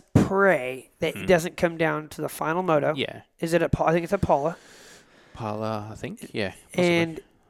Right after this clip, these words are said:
Speaker 1: he loses by four points.
Speaker 2: Yeah, just
Speaker 1: The
Speaker 2: this,
Speaker 1: overall,
Speaker 2: yeah, a
Speaker 1: because
Speaker 2: couple of points
Speaker 1: he would have
Speaker 2: and
Speaker 1: got to
Speaker 2: He would have got back up there, but yeah,
Speaker 1: to,
Speaker 2: you know.
Speaker 1: so he was fresh, but beaten up second moto.
Speaker 2: Yeah.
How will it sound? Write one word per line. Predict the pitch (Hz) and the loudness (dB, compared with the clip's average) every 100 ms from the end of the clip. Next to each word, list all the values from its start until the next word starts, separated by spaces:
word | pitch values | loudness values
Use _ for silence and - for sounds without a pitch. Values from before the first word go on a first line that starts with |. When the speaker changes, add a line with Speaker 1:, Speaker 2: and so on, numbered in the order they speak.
| _ | _
Speaker 1:
he | 151 170 | -2 2
loses | 160 156 156 156 147 | 4 2 2 -2 -6
by | 151 139 139 135 _ _ _ | -2 -2 -2 -4 _ _ _
four | - 143 131 | -10 -8 -8
points. | - 131 123 | -10 -10 0
Speaker 2:
Yeah, | 131 107 | 4 4
just | 92 104 - | 2 -8 -2
Speaker 1:
The | 160 | -2
Speaker 2:
this, | 135 | -2
Speaker 1:
overall, | 156 151 - 143 143 | -2 0 0 0 2
Speaker 2:
yeah, | 101 | 0
a | |
Speaker 1:
because | 90 117 | 2 2
Speaker 2:
couple | 101 98 | 2 -6
of | |
points | - 95 - | -4 -6 2
Speaker 1:
he | 208 208 | 2 6
would | 185 185 | 6 6
have | 180 | 6
Speaker 2:
and | |
Speaker 1:
got | 170 156 - - | 6 6 2 -8
to | - 151 147 135 _ _ _ _ | -4 -2 -2 -6 _ _ _ _
Speaker 2:
He | - | -4
would | 180 | -2
have | - | 2
got | 98 - | 0 0
back | 95 95 | -2 0
up | 104 92 | 0 2
there, | 101 101 | -2 0
but | 98 95 - | -2 -2 -2
yeah, | 113 | 0
Speaker 1:
to, | 98 98 - | 2 0 -6
Speaker 2:
you | 104 | -4
know. | 95 | 6
Speaker 1:
so | 202 185 - - - - _ | 8 6 -2 -20 -20 -20 _
he | - 196 | -2 2
was | 180 | 2
fresh, | - 170 170 175 - _ 170 | 2 6 6 4 -10 _ -2
but | 170 156 | 0 4
beaten | 220 247 | 2 4
up | 202 165 | 4 4
second | - 175 175 | 0 -2 0
moto. | 151 147 143 135 | 2 2 2 -2
Speaker 2:
Yeah. | 113 95 80 | -4 -4 -6